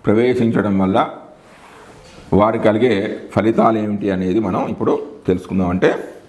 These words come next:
జై శ్రీమన్నారాయణ. అక్టోబర్ ఇరవై ఒకటి, రెండు వేల ఇరవై నాలుగు నుంచి డిసెంబర్ ఆరు, రెండు వేల ఇరవై నాలుగు వరకు కుజుడు కర్కాటకంలో స్థితి చెంది ఉన్నాడు. అంటే కర్కాటకం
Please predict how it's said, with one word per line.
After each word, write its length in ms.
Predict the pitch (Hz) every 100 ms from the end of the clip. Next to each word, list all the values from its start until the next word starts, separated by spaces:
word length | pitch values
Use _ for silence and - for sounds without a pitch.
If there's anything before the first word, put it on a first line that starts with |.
| - -
జై 140 | 90
శ్రీమన్నారాయణ. 720 | - 90 87 85 82 80 110 - - - - - - - - - - - - 90
అక్టోబర్ 480 | - 143 143 143
ఇరవై 320 | 131 113 120 120
ఒకటి, 220 | 113 127
రెండు 260 | 113 104
వేల 180 | 117 117
ఇరవై 360 | 113 92 98 104
నాలుగు 300 | 98 95 90
నుంచి 420 | 87 120 - - - - _ - 92
డిసెంబర్ 500 | 98 127 127 131 131 - -
ఆరు, 440 | 92 95 110 123 - 95
రెండు 200 | 92 107
వేల 280 | 110 107 -
ఇరవై 240 | 90 90 101
నాలుగు 320 | 98 95 90
వరకు 500 | 85 82 117 87 82 - -
కుజుడు 500 | 95 113 104 95 95
కర్కాటకంలో 840 | 90 - 98 92 - 82 87 - - - - _ _ _ - - - - - - -
స్థితి 320 | - 107 101
చెంది 160 | 107 98
ఉన్నాడు. 260 | 95 92
అంటే 200 | 90 95
కర్కాటకం 680 | - 90 98 107 101 98 92